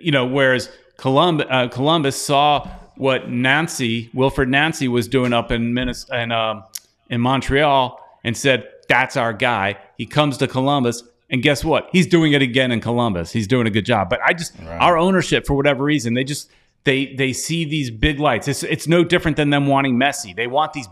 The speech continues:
Speaker 1: big names, even in the coaching.
Speaker 2: Right.
Speaker 1: And then it doesn't work out, and you end up with Diego Alonso or Phil Neville, 'cause Diego was, like, their fourth or fifth,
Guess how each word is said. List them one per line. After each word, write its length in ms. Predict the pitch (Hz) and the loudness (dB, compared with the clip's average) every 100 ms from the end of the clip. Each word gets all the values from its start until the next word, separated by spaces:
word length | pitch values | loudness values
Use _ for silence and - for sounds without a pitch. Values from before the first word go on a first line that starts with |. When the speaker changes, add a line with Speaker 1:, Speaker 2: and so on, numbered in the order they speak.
| - | 0
Speaker 1:
big 260 | 160 160 | 2 2
names, 760 | 135 147 143 127 104 80 80 - _ - | -2 -4 -4 -6 -12 -16 -18 -18 _ -8
even 260 | 120 127 151 | -2 2 4
in 100 | 151 | 2
the 60 | |
coaching. 460 | 143 143 139 131 82 | 2 2 0 0 -6
Speaker 2:
Right. 80 | 82 _ _ _ _ - | -8 _ _ _ _ -6
Speaker 1:
And 180 | 127 135 | -2 0
then 320 | 143 139 139 | 0 -2 -2
it 120 | 143 | -2
doesn't 300 | 135 156 156 | 2 2 0
work 260 | 135 147 143 | 0 0 2
out, 240 | 160 143 | 2 2
and 100 | 120 | 0
you 120 | 127 127 | 0 0
end 160 | 131 | 2
up 160 | 139 127 | 0 2
with 160 | 120 | -2
Diego 440 | 98 120 127 123 113 | -2 -6 -4 0 0
Alonso 760 | 117 120 120 113 117 113 113 - | 0 0 -2 -4 -2 -2 -4 -6
or 160 | 110 | -8
Phil 220 | 101 117 | -4 -4
Neville, 280 | 107 110 87 | -2 -4 -4
'cause 200 | - 98 | -8 -12
Diego 420 | 92 127 180 160 | -4 0 2 2
was, 160 | 123 117 | 0 0
like, 200 | 113 110 | -2 -2
their 100 | 110 | -8
fourth 320 | - 135 131 | -4 -2 -2
or 60 | 92 | -4
fifth, 340 | - 123 - | -4 -4 -6